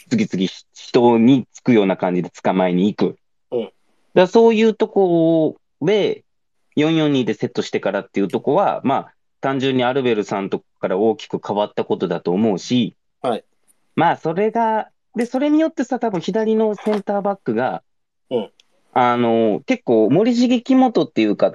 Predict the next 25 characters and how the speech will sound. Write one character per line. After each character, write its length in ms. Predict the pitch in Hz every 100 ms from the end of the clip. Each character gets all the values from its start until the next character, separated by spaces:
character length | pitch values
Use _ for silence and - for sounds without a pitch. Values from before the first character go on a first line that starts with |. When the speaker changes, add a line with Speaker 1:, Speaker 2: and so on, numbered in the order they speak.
| -
Speaker 1:
感 220 | - 156
じ 120 | 151
が 80 | 156
多 160 | 151 151
か 120 | 165
っ 80 | 160
た 120 | 101
の 120 | 85
が、 160 | 95 107
右 260 | 117 143 170
に 100 | 165
森 220 | 160 160
重 260 | 170 156
来 100 | 151
て、 120 | - 117
エ 80 |
ン 60 | 151
リ 100 | 165
ケ 100 | 170
と 140 | 180
レ 100 | 175
ミ 120 | 180 170
ザ 160 | 139
ン 60 | 101
が、 180 | 95